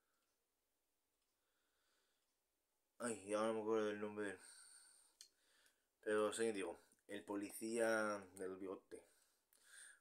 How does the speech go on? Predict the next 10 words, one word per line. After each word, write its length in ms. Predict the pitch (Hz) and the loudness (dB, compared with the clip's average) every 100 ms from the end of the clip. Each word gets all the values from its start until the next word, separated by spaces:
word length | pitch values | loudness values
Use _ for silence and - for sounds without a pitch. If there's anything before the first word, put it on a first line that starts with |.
| _ | _
Porque 240 | 104 101 101 | -4 -2 0
es 100 | 110 | 4
el, 240 | 208 104 202 107 | 4 6 0 0
es 220 | 107 107 | 2 4
hermano 800 | 113 101 104 113 117 120 113 131 - _ _ _ _ | 4 0 -6 0 2 4 0 -4 -10 _ _ _ _
de, 720 | 92 101 98 95 92 90 87 _ _ _ _ _ _ _ _ _ _ _ _ 466 _ _ _ _ | -10 -4 -4 -2 -4 -6 -8 _ _ _ _ _ _ _ _ _ _ _ _ -20 _ _ _ _
de 520 | 175 190 202 208 196 190 | -6 -2 0 0 0 -2
los 80 | - | -2
que 120 | 196 | -4
murieron. 520 | 180 190 202 185 170 | -2 0 4 4 4